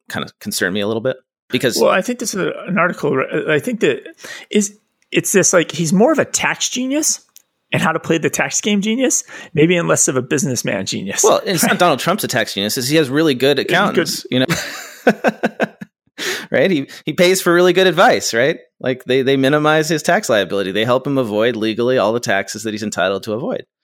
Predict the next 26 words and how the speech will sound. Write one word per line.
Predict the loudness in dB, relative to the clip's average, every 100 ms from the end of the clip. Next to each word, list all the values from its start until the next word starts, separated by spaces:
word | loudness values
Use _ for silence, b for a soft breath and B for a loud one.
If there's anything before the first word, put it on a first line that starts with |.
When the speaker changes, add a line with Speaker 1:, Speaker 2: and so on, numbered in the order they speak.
| B B B _
Speaker 1:
And | -2 0 0
Speaker 2:
And | 0 0
I |
mean, | -2 -4 -6
that's | -6 -2
not, | -2 0
he's | -2
not | 0 0
hiding | 0 0
behind | 0 0 0
this | -2
either. | 0 2 2
I |
mean, | 2
he, | 0 -2
he | -2
said | -2 -2
that | -2
in | -2
the |
debate | -2 0 0
with, | -2 -4
with | -4 -2
Hillary | 0 0 0
Clinton. | -2 -2 -2 -2
Speaker 1:
Yeah. | 0